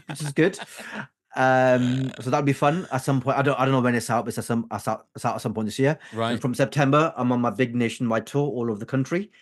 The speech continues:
Speaker 1: Tez Ilyas dot com for all your links and stuff.
Speaker 2: I will, I will put that in the show notes so people can just click on there. And, and, and that, is that up and down the country?
Speaker 1: Yeah, all the way from, from Glasgow and Edinburgh, all the way down to Brighton and, uh, Southampton.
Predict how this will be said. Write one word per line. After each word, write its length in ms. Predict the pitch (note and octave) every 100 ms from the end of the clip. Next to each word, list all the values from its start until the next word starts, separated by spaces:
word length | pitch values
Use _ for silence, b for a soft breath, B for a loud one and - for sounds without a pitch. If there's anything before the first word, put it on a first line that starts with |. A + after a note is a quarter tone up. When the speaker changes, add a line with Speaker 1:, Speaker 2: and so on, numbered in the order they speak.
| b -
Speaker 1:
Tez 340 | C3+ A2+ G#2 -
Ilyas 520 | B2+ A#2 A#2 - - _ -
dot 240 | G#2+ A#2 -
com 340 | - D3+ A3 - _ _ _ _ _ _
for 200 | A2+ G#2+
all 340 | G#2+ G#2 G#2
your 240 | G#2 G2+ G2+
links 400 | D#3+ A3+ - G3
and 120 | G#3
stuff. 120 | G#2+
Speaker 2:
I 40 |
will, 140 | A2+ A#2+
I 140 | A#2+
will 120 | A#2+
put 260 | A2+ C#3 -
that 200 | B2+ A2
in 140 | A#2+
the 60 | A#2+
show 240 | - C3
notes 280 | C3 D3+ -
so 240 | - - B2
people 240 | B2 A#2
can 140 | -
just 220 | A2+ A#2 -
click 260 | B2+ A2+
on 160 | A#2+ B2
there. 260 | B2 D3+ B2+
And, 200 | C#3 C#3
and, 220 | C#3 C#3+
and 160 | C#3+ D3
that, 100 | D3
is 100 | C#3+
that 120 | - - D3 C#3
up 120 | E3
and 100 | E3
down 160 | E3+
the 60 | E3+
country? 480 | F#3 F3+ - G#3+ - _ _
Speaker 1:
Yeah, 300 | D3 A3+ A#3
all 160 | F3+ F3+
the 60 | E3+
way 120 | E3+
from, 640 | C#3+ D#3 D#3 D3+ D3+ D3+
from 220 | C3+ C#3+
Glasgow 240 | C3 C#3 C3
and 80 | C3+
Edinburgh, 380 | B2+ B2 B2+ B2
all 140 | B2
the 60 | A#2+
way 100 | A#2
down 220 | A#2 A2+
to 280 | - A#2 A2
Brighton 600 | F#2+ A2 G#2+ G2+ G2+ G#2
and, 420 | E2 G2 F#2+ F#2+ F#2
uh, 260 | F#2 F2+
Southampton. 500 | - F2 E2+ E2 E2+